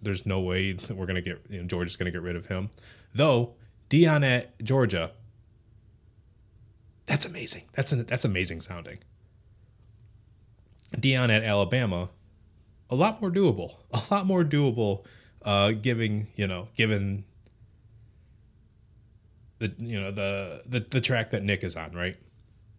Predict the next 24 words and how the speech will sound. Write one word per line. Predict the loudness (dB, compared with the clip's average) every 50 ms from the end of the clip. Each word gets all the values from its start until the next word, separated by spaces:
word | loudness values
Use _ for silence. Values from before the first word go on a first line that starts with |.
| _ -20 -20 -20 -14
Yeah, | -14 -12 -10 -8
Alabama | -8 -8 -8 -6 -6 -6 -6 -6
getting, | -6 -6 -6 -6 -6
like, | -8 -10 -10
the | -8 -6
ultimate | -6 -6 -6 -4 -6 -6 -6 -4
football | -8 -8 -6 -6 -6 -6 -4
guy | -4 -4 -4 -4
with | -4 -4 -6 -8 -8 -14 -20 -20 _ _ _ _ -20 -20 -20 _ _ _ _ -20 -20 -20 -20 _ _ -6
deep, | -6 -6 -4 -6
deep | -8 -8 -8 -8
pockets | -4 -4 -4 -4 -2 -6 -8 -8 -8
that | -10 -8
really | -6 -6 -4 -4
doesn't | -4 -4 -4 -4 -4
need | -4 -4
the | -4 -4
money. | -4 -2 -2 -4 -4 -6 -10 -20 -20 _ _ _ -20 _ -20 -20 _ _ _ -20 _ _ _ _ _ _ _ _ _ -20 _ _ _ _ _ _ _ _ _ _ -12 -10 -8 -6 -6 -8 -10 -12 -16 -20 -20 -20 -20 _ _ -20 -20 _ _ _ _ -20 _ _ _ _ _ _ _ _ _ _ _ _ _ _ _ _ _ _ _ -6
Oh, | -2 -2
yeah. | -2 -2 -4 -8 -6
I, | -6 -6
I, | -6 -4 -6 -8 -8 -8 -10
I, | -10 -10 -12 -18 -20 -20 -20 -20 -20 -20 -20 -8 -2
anyways, | 0 2 2 2 0 -4 -8 -10